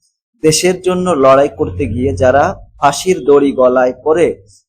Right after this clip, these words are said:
জীবনের জয়গান গেয়ে গেছেন, সেই মহান বিপ্লবীরাও আজ অলক্ষ্যে এসে দাঁড়িয়েছে। মানে, মানে আড়ালে এসে দাঁড়িয়েছে তোমাদের, তোমরা বলিদান বা কি করবা সেটা দেখার জন্য।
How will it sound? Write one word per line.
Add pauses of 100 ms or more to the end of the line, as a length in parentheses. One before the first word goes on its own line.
(160)
জীবনের
জয়গান
গেয়ে
গেছেন, (420)
সেই
মহান
বিপ্লবীরাও (280)
আজ
অলক্ষ্যে
এসে
দাঁড়িয়েছে।
মানে, (280)
মানে
আড়ালে
এসে
দাঁড়িয়েছে
তোমাদের,
তোমরা (220)
বলিদান
বা
কি
করবা
সেটা
দেখার
জন্য।